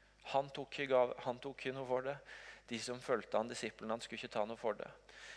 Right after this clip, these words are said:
Der du hadde en annen industri som utnyttet menneskers lidelse, og, og kanskje ikke alltid klarte å gi dem hjelp en gang, så kom Jesus som en kontrast og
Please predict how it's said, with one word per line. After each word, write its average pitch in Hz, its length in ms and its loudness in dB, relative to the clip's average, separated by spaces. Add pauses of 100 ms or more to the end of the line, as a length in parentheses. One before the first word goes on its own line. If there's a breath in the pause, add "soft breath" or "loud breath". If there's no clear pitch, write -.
(120)
Der 123 160 12
du 131 160 4
hadde 131 220 12
en 151 100 2
annen 117 400 8
industri 135 460 -2 (100)
som 123 240 -4 (640 loud breath)
utnyttet 139 560 4
menneskers 127 480 2
lidelse, 104 460 0
og, - 400 -8 (340 loud breath)
og - 80 -10
kanskje 117 240 2
ikke 131 140 8
alltid 110 260 6
klarte 117 240 8
å 110 60 2
gi 110 100 2
dem 120 80 6
hjelp 101 320 6
en 120 140 -2
gang, 175 160 -2 (580 loud breath)
så - 160 -6
kom 143 220 0
Jesus 110 320 6
som 127 100 -4
en 127 120 -2
kontrast - 680 -2 (100)
og 113 240 4